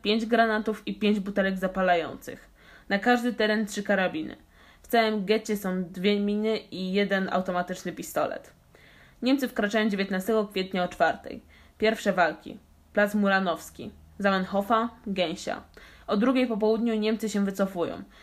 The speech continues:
nie wyprowadziwszy na umszak plac ani jednego człowieka. Myśmy wtedy jeszcze uważali to za bardzo ważne, że tego dnia nikogo nie wywieźli. Uważaliśmy to nawet za zwycięstwo. Dwudziestego kwietnia.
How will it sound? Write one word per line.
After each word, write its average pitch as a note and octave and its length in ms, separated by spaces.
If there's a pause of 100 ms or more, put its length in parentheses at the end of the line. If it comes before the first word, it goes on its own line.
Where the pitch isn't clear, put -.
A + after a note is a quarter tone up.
(180)
nie G#3+ 80
wyprowadziwszy A3 640
na A3+ 120
umszak A#3 480
plac G#3+ 280
ani G#3+ 180
jednego G3+ 300
człowieka. F3+ 540 (460)
Myśmy A#3 260
wtedy A#3+ 260
jeszcze B3 260 (180)
uważali A3 520
to G#3 220
za G3+ 180
bardzo G#3 340
ważne, F3 540
że F3 220
tego G3 280
dnia F#3+ 260
nikogo F#3+ 280
nie F#3 140
wywieźli. F3 640 (320)
Uważaliśmy A3+ 520
to G#3+ 100
nawet G#3 340
za G3+ 100
zwycięstwo. - 720 (720)
Dwudziestego A#3+ 440
kwietnia. - 480